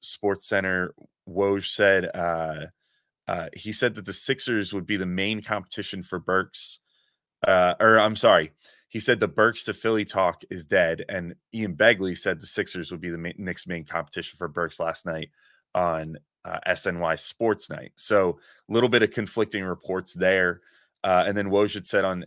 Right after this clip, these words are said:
N B A Today yesterday, the Knicks have been an active team. They wanted to improve their bench scoring at the deadline. I don't think that's changed with the injuries they've had. So, quick reaction to that. Uh, uh, maybe Philly's in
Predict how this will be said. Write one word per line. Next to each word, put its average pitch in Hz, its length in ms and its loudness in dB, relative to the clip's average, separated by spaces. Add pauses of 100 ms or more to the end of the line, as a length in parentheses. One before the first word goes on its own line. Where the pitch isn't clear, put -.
N 101 140 -4
B 98 140 -2
A 92 160 -2
Today 95 360 0
yesterday, 92 500 -2
the 87 100 -8
Knicks 95 220 -8
have 92 80 -10
been 98 100 -2
an 90 120 -6
active 110 380 -2
team. 117 300 -4
They 95 100 -2
wanted 92 280 -2
to - 80 -8
improve 90 280 -8
their 87 120 -4
bench 87 240 -4
scoring 87 320 -6
at 80 80 -12
the - 80 -16
deadline. 90 440 0
I 82 80 -6
don't 82 140 -6
think 82 140 -16
that's 82 180 -10
changed 82 340 -10
with 80 120 -16
the - 80 -14
injuries 80 440 -12
they've 76 160 -14
had. 76 320 -14
So, 76 380 -10 (540)
quick 135 160 2
reaction 143 380 10
to 110 80 8
that. 98 300 8
Uh, 87 240 0
uh, 85 120 -8 (100)
maybe 98 460 -4
Philly's 123 680 -4 (280)
in 123 500 -6